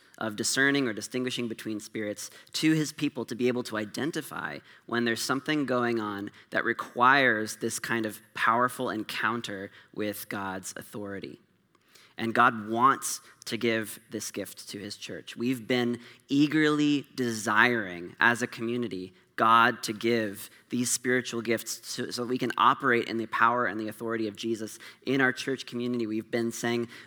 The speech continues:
that we desire to express a humble hunger. We, we desire the gifts, we're hungry for them, but we do so in humility, knowing that it's God who gives these gifts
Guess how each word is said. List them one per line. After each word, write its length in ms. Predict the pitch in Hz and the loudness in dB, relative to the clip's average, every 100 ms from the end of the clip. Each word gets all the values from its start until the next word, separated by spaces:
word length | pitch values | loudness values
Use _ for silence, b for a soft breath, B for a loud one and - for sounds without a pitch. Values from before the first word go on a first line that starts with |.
| - | -8
that 100 | 95 | -2
we 100 | 131 | -2
desire 440 | 123 113 120 135 | 0 6 6 6
to 80 | 123 | 4
express 500 | 110 - 127 117 - | -2 -2 2 0 0
a 120 | 95 107 | -4 -4
humble 720 | - - 123 127 131 127 120 B | -4 -2 0 0 0 -4 -6 B
hunger. 720 | - - 113 123 139 185 220 - b b b b b b - | -10 -4 -2 0 0 -2 -4 -12 b b b b b b -2
We, 140 | 127 | 2
we 300 | 131 123 135 | 2 2 2
desire 520 | 123 110 107 127 143 | 2 4 8 8 8
the 120 | 147 135 | 4 4
gifts, 240 | 151 - | 2 2
we're 100 | 120 | -2
hungry 340 | - 131 135 | 2 2 2
for 220 | 143 147 151 | 0 0 2
them, 140 | 151 | 0
but 80 | 117 | 0
we 120 | 123 | -2
do 140 | 127 | -2
so 220 | 120 143 117 | -2 -2 -2
in 160 | 117 | -4
humility, 640 | - 120 101 95 113 131 131 | -6 -8 -6 -6 -4 -4 -4
knowing 300 | 117 113 110 | -4 -2 -4
that 120 | 104 | -6
it's 140 | - | -10
God 320 | - 98 113 | -4 0 0
who 120 | 110 110 | -2 -6
gives 260 | 107 104 | -6 -6
these 160 | 113 107 | -8 -8
gifts 260 | 110 104 | -8 -10